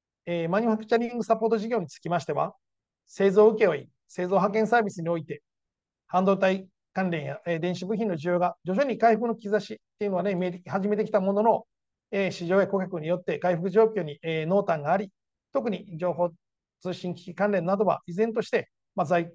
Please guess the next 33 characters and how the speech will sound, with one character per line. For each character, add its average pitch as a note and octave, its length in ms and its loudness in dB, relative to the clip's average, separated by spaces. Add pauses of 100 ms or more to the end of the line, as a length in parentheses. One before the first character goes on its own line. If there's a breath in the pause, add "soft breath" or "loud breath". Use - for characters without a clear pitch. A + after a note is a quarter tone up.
庫 F3 80 -4
調 G3+ 160 2
整 F#3+ 140 -2
に F#3 100 -2
よ A#3 80 2
る A#3 80 -4
厳 G#3 200 -8
し - 120 -12
い E3+ 60 -8
状 F3+ 120 -4
況 F#3 160 -2
が G3+ 100 0
続 A#3 240 -4
き、 - 180 -20 (320)
前 F3+ 140 0
年 F3+ 200 -2
同 F3+ 180 0
期 F#3+ 120 -8
比 E3+ 140 -2
は、 A3 240 6
あ、 D3+ 100 0
減 E3+ 240 -4
収 A3 200 -2
と - 160 -8 (140)
な F#3 100 -2
り F#3 80 -2
ま G#3+ 80 2
し - 60 -4
た G3+ 100 -2
け A3+ 80 0
れ A3 80 6
ど A#3 100 2
も G3+ 200 0